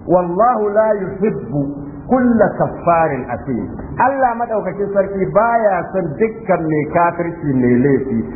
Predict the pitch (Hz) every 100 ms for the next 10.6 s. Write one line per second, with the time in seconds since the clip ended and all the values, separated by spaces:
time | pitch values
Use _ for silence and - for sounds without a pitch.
0 | - - 170 - 220 240 226 190 165 165
1 | 151 185 208 185 185 - - 165 165 208
2 | 202 175 185 185 175 175 - - 196 190
3 | 165 143 135 185 190 170 143 127 131 120
4 | - - 220 233 196 165 160 165 190 190
5 | 180 165 156 147 127 147 156 156 127 110
6 | - - - - 247 254 233 208 190 214
7 | 214 160 185 208 190 190 190 175 165 165
8 | - - - 190 190 190 165 143 143 185
9 | 185 165 147 151 185 185 185 190 160 139
10 | 131 143 165 127 110 95